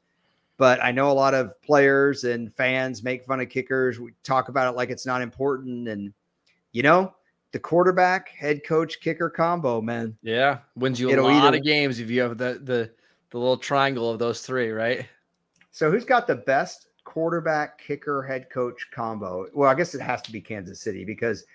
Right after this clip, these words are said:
Speaker 1: they've got a good kicker.
Speaker 2: Butker,
Speaker 1: They've got
Speaker 2: yeah.
Speaker 1: the best quarterback, and they've got a top three N F L coach. So putting Kansas City aside, 'cause they're clear, who's the best Q B, head coach, kicker combo?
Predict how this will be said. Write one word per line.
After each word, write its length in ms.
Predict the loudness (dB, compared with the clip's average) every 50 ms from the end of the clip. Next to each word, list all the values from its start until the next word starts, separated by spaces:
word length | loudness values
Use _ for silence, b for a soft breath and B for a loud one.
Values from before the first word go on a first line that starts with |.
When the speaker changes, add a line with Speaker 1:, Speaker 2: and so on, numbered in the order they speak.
| b b
Speaker 1:
they've 200 | 2 2 4 4
got 220 | 4 4 4 4 4
a 40 |
good 220 | 0 -4 -6 -6 -4
kicker. 460 | -6 -6 -6 -6 -10 -10 -10 -10 _ -4
Speaker 2:
Butker, 280 | -4 -4 -4 -4 0
Speaker 1:
They've 160 | 0 0 4 4
got 160 | 4 4 4
Speaker 2:
yeah. 100 | 2 2
Speaker 1:
the 80 | 4
best 240 | 6 4 4 4 0
quarterback, 540 | 2 2 4 4 4 4 4 4 2 2 0
and 100 | -4 -4
they've 140 | -6 -6 -2
got 160 | 0 0 0
a 80 | 0 -2
top 440 | 0 0 2 2 2 -2 -6 _
three 300 | -14 -6 -4 -4 -2 -2
N 60 | -2 -4
F 160 | -4 -6 -6
L 100 | -6 -6
coach. 380 | -4 -6 -6 -6 -6 -8 0
So 200 | 2 2 2 2 B B B B _
putting 220 | 2 2 2 4
Kansas 400 | 4 4 4 4 4 0 -2 -2
City 180 | -2 -2 0 0
aside, 400 | -2 0 2 2 2 2 0 -4
'cause 140 | -8 -6 -4
they're 140 | -2 -2
clear, 500 | -4 -4 -6 -4 -2 -2 -2 -4 -6 -8 _ _ _ _ _ _ _
who's 200 | -4 -2 -2 0
the 80 | -2 -4
best 500 | 0 2 0 0 0 -4 -10 -18 -20 _ _
Q 200 | -10 -6 -6 -4
B, 400 | -2 0 2 2 2 0 -2 -6 _ _ _ _
head 320 | -8 -6 -6 -6 -6 -8
coach, 580 | -6 -4 -4 -2 -2 -4 -8 -10 -14 -14 _ _ _ _ _ _ _
kicker 640 | -18 -10 -8 -8 -6 -4 -4 -2 -2 -4 -6 _ _ _
combo? 540 | -12 -6 -4 -4 -4 -4 -6 -12 -14 -18